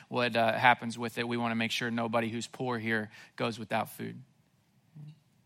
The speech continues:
So none of them become financially wealthy. Uh, they, they become politically powerful.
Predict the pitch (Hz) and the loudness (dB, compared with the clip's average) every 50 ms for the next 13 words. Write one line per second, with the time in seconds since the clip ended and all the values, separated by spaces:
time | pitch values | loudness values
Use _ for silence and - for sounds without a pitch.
0 | _ _ - - 139 139 156 170 180 156 120 117 113 113 110 113 113 - 120 110 | _ _ -8 -2 4 6 8 8 8 6 2 0 0 0 0 -2 -4 -4 -4 -6
1 | 107 - - 110 110 110 110 107 - - 107 104 101 107 110 123 - - 110 113 | -4 -4 -4 -2 -2 -2 -2 -4 -4 -6 -8 -8 -4 -4 -4 -4 -6 -8 -12 -14
2 | 131 139 _ _ _ _ _ _ _ _ _ _ _ _ _ _ - - - _ | -14 -16 _ _ _ _ _ _ _ _ _ _ _ _ _ _ -20 -20 -20 _
3 | _ _ _ _ _ _ _ _ _ _ _ _ - - - - - - 127 131 | _ _ _ _ _ _ _ _ _ _ _ _ -20 -18 -16 -16 -12 -6 -2 0
4 | 135 127 131 135 135 139 139 135 156 156 135 - 143 131 123 120 110 - 123 123 | 0 0 0 0 0 0 0 0 -2 0 2 2 2 2 2 0 -2 0 2 2
5 | 131 139 143 135 143 120 104 - 123 127 160 180 170 - - 131 165 175 | 4 4 2 2 0 -2 2 6 8 8 8 8 6 2 -4 -6 -6 -8